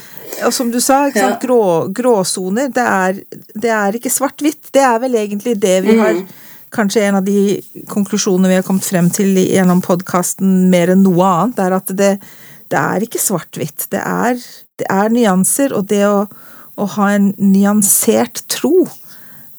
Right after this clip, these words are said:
Speaker 1: eh, er, er viktig. Og det å utvikle en
Speaker 2: Mhm.
Speaker 1: nyansert tro er viktig, men at vi ikke, vi trenger ikke være redd, redd for nyansene, da.
Speaker 2: Mm.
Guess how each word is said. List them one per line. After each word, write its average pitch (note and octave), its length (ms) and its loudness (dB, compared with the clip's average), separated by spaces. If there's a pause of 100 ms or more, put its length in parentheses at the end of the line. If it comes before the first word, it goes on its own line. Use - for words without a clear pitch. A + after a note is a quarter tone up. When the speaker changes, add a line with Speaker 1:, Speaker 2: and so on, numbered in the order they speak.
(160)
Speaker 1:
eh, F#3+ 400 -2 (400)
er, G3+ 220 -2 (640)
er A#3+ 80 -2
viktig. - 500 -4 (440)
Og A3 100 -8
det A#3 180 0
å - 20 -10
utvikle A3+ 680 2
en F3 120 0
Speaker 2:
Mhm. A#3+ 80 0
Speaker 1:
nyansert A#3+ 640 -4
tro D4 180 -4 (480)
er A#3 60 -6
viktig, C4 460 -6 (220)
men B3 180 2
at B3 140 -2
vi C4 120 -4
ikke, B3 160 -6 (600)
vi B3 140 -4
trenger A#3 380 2
ikke C4+ 140 -4
være B3+ 280 2
redd, F#3+ 240 0 (800)
redd A#3 360 0 (100)
for - 340 -4 (400)
nyansene, A#3+ 720 0
da. A#3 80 4
Speaker 2:
Mm. F3 180 2